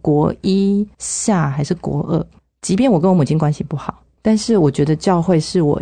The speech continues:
很喜欢去的地方。那有一年的耶诞，呃，晚会，然后牧师站在台上，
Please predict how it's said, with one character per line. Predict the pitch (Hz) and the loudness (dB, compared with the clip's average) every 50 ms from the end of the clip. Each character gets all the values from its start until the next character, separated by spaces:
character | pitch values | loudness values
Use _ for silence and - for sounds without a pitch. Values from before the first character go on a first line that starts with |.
| - - | -6 -4
很 | - 170 196 | -2 0 0
喜 | 214 - - | 0 -2 -4
欢 | - - 147 147 | -2 -2 -2 -2
去 | - - - | -2 -2 -4
的 | - - - | -4 -4 -4
地 | - 143 - - - | -4 -6 -6 -6 -6
方。 | _ - - - 185 - - _ - - - - | _ -6 -6 -4 -6 -8 -10 _ -20 -20 -10 -4
那 | - 220 220 | 0 2 2
有 | 175 165 147 | 4 4 4
一 | 160 190 214 | 4 4 4
年 | 214 190 170 151 147 | 4 4 4 4 4
的 | 147 151 | 2 2
耶 | 156 170 185 180 175 170 | 2 2 2 2 2 2
诞， | 180 156 147 139 123 - - - _ | 2 2 2 2 0 0 -2 -6 _
呃， | - - 110 104 - | -8 -6 -6 -4 -4
晚 | 135 110 117 | -4 -4 -4
会， | - - - - - 190 - _ _ _ _ _ _ _ - | -4 -2 -2 -2 -2 -4 -8 _ _ _ _ _ _ _ -2
然 | - 151 | 0 2
后 | 190 | 4
牧 | 208 208 | 4 2
师 | 190 - - | 2 0 0
站 | 180 180 175 170 | 0 0 2 2
在 | 165 151 | 2 2
台 | 143 - - 135 127 | 0 -2 -4 -6 -6
上， | 120 - - 135 - - | -4 -4 -2 -2 -2 -4